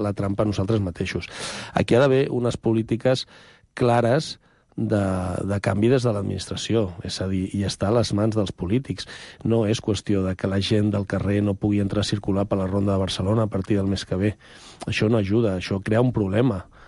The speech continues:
No és aquesta microeconomia de les persones que no tenen recursos per canviar de cotxe el que canviarà el planeta. És a dir, quina és la flota d'autobusos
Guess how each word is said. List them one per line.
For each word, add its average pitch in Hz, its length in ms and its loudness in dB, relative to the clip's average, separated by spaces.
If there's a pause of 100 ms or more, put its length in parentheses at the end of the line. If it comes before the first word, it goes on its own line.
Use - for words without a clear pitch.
(140)
No 113 180 0
és 123 180 2
aquesta 113 360 0
microeconomia 104 800 0
de 101 80 -2
les 101 160 0
persones 101 560 0
que 101 80 0
no 104 160 0
tenen 101 240 0
recursos 101 480 -2
per 101 160 -2
canviar 98 300 0
de 95 100 -2
cotxe 98 320 -2 (420)
el 101 140 2
que 101 140 -2
canviarà 95 340 0
el - 60 -6
planeta. 98 420 0 (520)
És - 160 -2
a 98 40 2
dir, 101 160 0
quina 120 200 4
és 110 80 0
la 104 120 2
flota 123 360 2
d'autobusos 95 760 -4